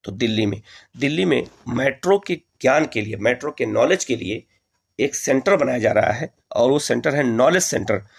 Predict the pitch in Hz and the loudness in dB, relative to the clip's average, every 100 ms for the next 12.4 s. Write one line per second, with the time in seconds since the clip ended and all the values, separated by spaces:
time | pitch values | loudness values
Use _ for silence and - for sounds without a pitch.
0 | - _ - 120 127 165 190 131 123 120 | -20 _ -8 0 2 4 2 0 -2 -2
1 | 117 - 131 - 117 113 107 104 104 110 | -2 -4 -6 -4 -2 -2 0 0 0 -6
2 | 151 _ _ 101 110 101 101 143 - 120 | -14 _ _ -6 -2 -2 -2 -4 -8 -12
3 | 120 165 127 104 104 107 104 101 101 104 | -6 -4 -4 -4 -6 -6 -8 -6 -4 -6
4 | - 220 - _ 98 - - 104 92 90 | -6 -12 -14 _ -4 -4 -4 -8 -6 -8
5 | _ _ - - - - - 185 185 - | _ _ -20 -20 -20 -20 -4 -2 0 0
6 | 131 - _ - - 135 170 160 135 131 | -2 -6 _ -8 0 4 4 4 2 0
7 | - 135 135 147 147 - 147 165 - - | -2 -4 -2 -2 -2 2 2 2 -2 -4
8 | 127 120 127 - - - 131 123 117 110 | 2 2 2 -2 -2 0 0 -2 -2 -4
9 | - 98 135 - - - _ _ 123 117 | -2 -2 -2 -2 -4 -4 _ _ 0 2
10 | 95 92 - 117 120 131 139 143 139 165 | 2 -2 -6 -4 -4 0 0 2 0 0
11 | 180 _ _ - 110 127 123 147 143 131 | -2 _ _ -8 -2 0 2 2 2 0
12 | 113 107 123 - | -2 -2 -2 -6